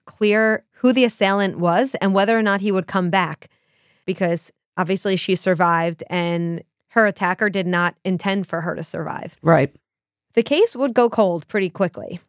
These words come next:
Speaker 1: On a positive note, however, Jennifer's trachea healed enough that her voice returned and she regained her strength.
Speaker 2: That's great.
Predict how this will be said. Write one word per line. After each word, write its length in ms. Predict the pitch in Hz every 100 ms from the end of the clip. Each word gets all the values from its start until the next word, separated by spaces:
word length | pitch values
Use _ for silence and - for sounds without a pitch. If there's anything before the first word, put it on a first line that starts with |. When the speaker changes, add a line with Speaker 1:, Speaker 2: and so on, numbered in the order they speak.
| _
Speaker 1:
On 100 | 226
a 60 | 233
positive 460 | 226 311 294 220 202
note, 200 | 180 175
however, 460 | 202 180 170 180
Jennifer's 580 | 170 208 214 226 226 226
trachea 520 | - 202 196 226 233
healed 340 | 226 208 214 226
enough 360 | 240 254 302 _
that 160 | - 196
her 180 | 190 196
voice 380 | 165 190 214 208
returned 520 | 202 208 185 262 277
and 160 | - 208
she 160 | - 247
regained 440 | 277 220 202 208
her 140 | 220
strength. 440 | 208 - - 269 330
Speaker 2:
That's 160 | 175
great. 320 | - 160 139